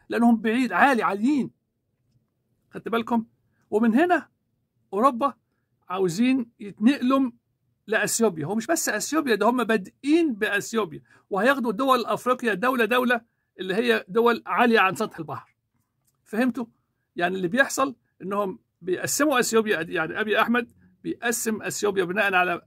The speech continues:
أوامر من أمريكا وأوروبا، هو بيشتغل لحسابهم، علشان بعد كده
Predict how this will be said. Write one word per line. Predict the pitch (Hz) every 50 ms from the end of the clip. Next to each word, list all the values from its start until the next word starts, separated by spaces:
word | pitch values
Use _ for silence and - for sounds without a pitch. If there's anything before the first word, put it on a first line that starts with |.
| _ -
أوامر | 175 190 214 220 208 190 180
من | 175 202 190
أمريكا | 180 180 175 202 202 - 185
وأوروبا، | 175 - 180 220 220 214 233
هو | 208 190
بيشتغل | 165 - - 196 190 180
لحسابهم، | 165 - - 226 220 233 247 254 240 - _ _ _ _ _ _
علشان | - 220 233 247 233 226 277 277 277 269 247 - _ _ _ _
بعد | 185 190 294 311 311 302 277
كده | 240 - 269 262 269 262 233